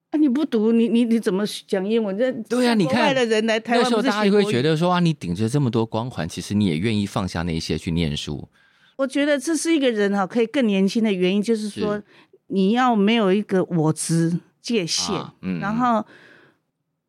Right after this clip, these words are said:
Speaker 1: 我觉得尤其是艺人，
Speaker 2: 是。
Speaker 1: 当一个角色，导演的安排一定有他的用意，啊，你不要打破砂锅问到底。
Speaker 2: 啊。
Speaker 1: 因为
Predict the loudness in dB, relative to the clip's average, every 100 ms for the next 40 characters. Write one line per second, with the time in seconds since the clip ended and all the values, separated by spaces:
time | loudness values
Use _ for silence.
0 | _ -2 0 2 0 0 -2 0 -2 -2
1 | 0 0 -2 -6 -16 -14 -8 -8 -8 -8
2 | -2 0 2 0 0 0 -2 0 0 2
3 | 0 0 -2 0 0 2 2 2 0 2
4 | 0 0 2 2 2 0 -2 -4 _ -8
5 | -4 -2 -2 -2 0 2 4 2 2 -2
6 | -6 -16 -16 _ _ _ _ _ _ -18
7 | -8 -2 0